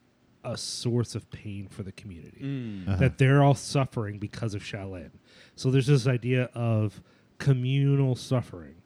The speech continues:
Speaker 1: which is the enemy of solidarity. And so I think the film, in some ways, you're naturally like, "Yeah, yeah, yeah, I get it that Shaolin's putting everyone, but that dude's bad." And so, like, "I'm sorry, community,"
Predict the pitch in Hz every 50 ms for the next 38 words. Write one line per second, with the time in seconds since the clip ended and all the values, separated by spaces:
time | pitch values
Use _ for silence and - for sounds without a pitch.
0 | _ _ _ _ _ _ _ _ - 127 135 - - 131 127 117 101 120 127 127
1 | 120 123 123 127 131 123 123 123 123 120 120 123 - - 110 107 110 - - -
2 | - 117 120 120 110 101 98 92 85 82 76 - - - _ _ _ _ _ _
3 | _ _ _ _ _ - 131 127 123 - - 139 127 127 104 117 131 123 - 165
4 | 165 - - 139 113 - - 180 180 170 156 139 123 - - 220 254 269 180 135
5 | 123 120 120 120 - - _ _ _ _ _ _ 123 120 139 220 277 202 147 147
6 | 185 240 - - - 143 127 113 113 107 104 107 - - - _ _ _ _ _
7 | _ 208 196 196 185 160 147 147 123 117 156 151 - - 135 110 92 82 - -
8 | _ _ - 117 - - - 143 131 131 135 131 120 - - 127 127 120 120 113
9 | 107 120 110 110 113 110 - _ _ _ - - - 180 - _ _ - 247 -
10 | - 254 233 - - - 160 143 - - - - - - _ _ - - 165 175
11 | 170 - - 196 190 185 180 170 170 160 - - - _ _ _ _ _ _ _
12 | - 147 156 160 - - - 196 185 190 185 190 190 180 175 170 160 156 147 -
13 | _ _ - - 151 160 156 156 165 170 160 143 123 113 104 110 113 110 113 113